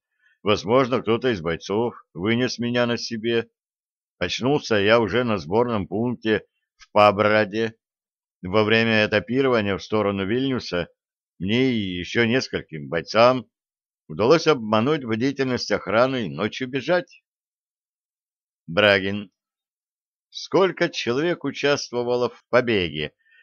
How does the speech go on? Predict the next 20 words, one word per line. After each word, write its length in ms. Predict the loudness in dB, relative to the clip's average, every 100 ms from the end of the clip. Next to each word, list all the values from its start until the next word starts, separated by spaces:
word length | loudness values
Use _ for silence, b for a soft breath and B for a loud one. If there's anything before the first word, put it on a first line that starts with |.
| b
и 180 | 0 2
когда 420 | 0 2 2 2
он 60 | 2
состоялся? 1080 | -4 -8 -2 0 2 0 -2 -6 -12 -14 _ _ _ _ _ _ _ _ _ _ -2
Чернявский. 800 | 2 2 2 -2 -4 -12 -18 -20 _ _ _ _ _ _ _ _
Семь 340 | -8 -6 -6
человек. 640 | -4 -2 0 -2 -4 -8 _ _ _ _ _ _ -6
Бежали 400 | -2 2 2 2
мы 280 | 0 -2
тридцатого 720 | -6 -12 -6 -2 -2 0 -2
июня. 560 | -4 -8 -10 -6 -6 -8 _ _ _ _ _ _ _ _
Потом 380 | -6 0 0 0 -2 -4 -2
мы 100 | -2
решили 300 | 0 -2 0
пробиться 580 | 0 0 0 -2 -2 -2
на 120 | -2
соединение 840 | -4 -4 -4 -6 -4 -2 -2 -4 -6
с 100 | -2
нашими 380 | -2 -2 -4
войсками. 680 | -4 -4 -2 2 2 -2 -12